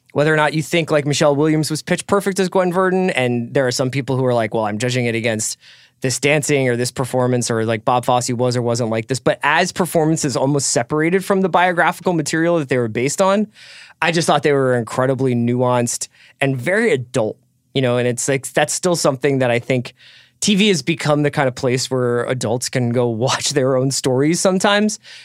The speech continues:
and the, as the movie theater becomes increasingly more genrefied. But I just found that their portrayal of a really, really, really fucked up relationship was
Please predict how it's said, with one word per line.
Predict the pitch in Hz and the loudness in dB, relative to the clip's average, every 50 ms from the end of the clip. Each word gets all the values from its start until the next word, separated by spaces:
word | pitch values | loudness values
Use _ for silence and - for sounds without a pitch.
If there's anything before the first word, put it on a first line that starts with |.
| - - | -10 -4
and | - 139 135 135 131 123 127 120 120 117 | 0 0 0 2 0 0 -2 -4 -4 -4
the, | 117 143 139 - | -4 -4 -2 0
as | 151 143 123 | -2 0 0
the | 147 | 0
movie | 139 135 135 139 147 | 0 0 0 0 0
theater | 135 147 143 135 139 | 0 0 0 0 0
becomes | 135 139 - 156 143 123 | 0 -2 -2 -2 -2 0
increasingly | 127 127 113 - - 135 123 - - 127 120 117 113 | -2 -4 -6 -4 -4 -4 -4 -2 -2 -2 -2 -2 -2
more | 117 117 117 113 | -2 -2 -2 -2
genrefied. | 113 113 117 107 - 135 139 143 - 82 85 85 - _ - - - - - - _ - | -2 -2 -2 -2 0 -2 -2 0 0 2 2 0 -2 _ -16 -20 -20 -20 -20 -20 _ -6
But | 123 165 160 147 139 127 - _ _ - | 0 2 2 2 2 0 -4 _ _ 0
I | 143 147 160 165 | 2 2 2 2
just | 160 147 175 - - | 2 0 -2 -2 -2
found | - - 160 147 147 147 139 131 | -2 0 2 4 4 2 2 0
that | 127 123 _ - | -2 -4 _ -2
their | 135 135 143 151 147 | 0 2 2 2 2
portrayal | - - 151 131 - - - 143 135 135 131 131 127 127 127 - - | 0 0 -2 -2 -2 -4 -2 0 0 2 2 2 2 0 0 0 -2
of | 127 120 110 | -2 -2 -2
a | 117 123 | -2 -4
really, | 127 127 143 160 170 175 170 170 165 156 143 | -2 -2 -2 0 0 2 2 2 2 0 0
really, | 131 139 143 143 139 135 131 127 | 0 0 0 0 0 0 0 -2
really | 120 113 117 123 131 131 127 123 | -4 -4 -4 -2 0 0 0 -2
fucked | - 143 131 120 - | 0 -2 -2 -2 0
up | 135 117 113 | -2 -2 -2
relationship | 131 117 110 113 113 113 - 151 139 - 160 151 147 - - _ - - _ _ _ - | -4 -4 -2 -2 -2 -2 -2 -2 -2 0 0 0 -2 -4 -12 _ -20 -20 _ _ _ -6
was | 120 127 131 123 117 113 110 110 - - | -2 0 2 2 2 0 0 -2 -4 -6